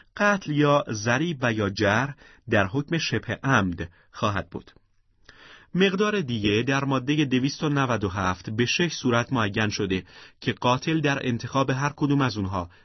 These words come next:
مختاره، اما تلفیق اونها جایز نیست. مقدار دیه رو می‌شه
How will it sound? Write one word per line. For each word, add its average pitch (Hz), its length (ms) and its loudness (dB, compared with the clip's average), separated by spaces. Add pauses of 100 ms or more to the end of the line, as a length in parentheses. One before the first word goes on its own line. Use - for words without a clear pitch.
مختاره، 110 500 0 (560)
اما 104 240 2
تلفیق 127 540 0
اونها 113 440 0 (300)
جایز 95 560 0
نیست. - 420 -6 (500)
مقدار 110 420 2
دیه 107 260 2
رو 117 100 0
می‌شه 120 280 0